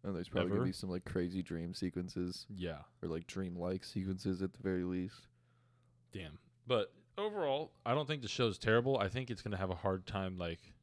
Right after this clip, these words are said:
Speaker 2: it can't, r-, if it, it's gonna need to pick up pace here soon.
Speaker 1: Oh, yeah.
Speaker 2: And with four episodes left, I think that's gonna be tough to do.
Speaker 1: I think Zemo's really gonna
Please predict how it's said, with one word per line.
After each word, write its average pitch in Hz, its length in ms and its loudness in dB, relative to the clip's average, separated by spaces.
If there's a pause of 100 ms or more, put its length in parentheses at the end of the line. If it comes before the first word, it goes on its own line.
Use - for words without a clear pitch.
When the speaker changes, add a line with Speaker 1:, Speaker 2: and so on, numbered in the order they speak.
(460)
Speaker 2:
it - 80 -4
can't, 156 240 0 (100)
r-, 101 220 -6 (920)
if 107 200 -4
it, 113 160 -2 (400)
it's 107 100 -6
gonna 147 140 2
need 139 120 4
to 131 60 8
pick 139 220 6
up 104 100 0
pace 110 280 4
here 135 180 4
soon. 143 360 0 (200)
Speaker 1:
Oh, 113 120 10
yeah. - 180 2 (680)
Speaker 2:
And 101 300 6
with 92 120 4
four 107 260 10
episodes 101 400 8
left, 98 320 8
I 98 40 8
think 90 160 4
that's 87 120 -2
gonna 87 100 2
be 80 60 2
tough - 300 -2
to 80 100 -10
do. 90 340 4 (180)
Speaker 1:
I 98 60 0
think 101 240 2
Zemo's 92 500 -2
really 87 220 0
gonna 85 220 -4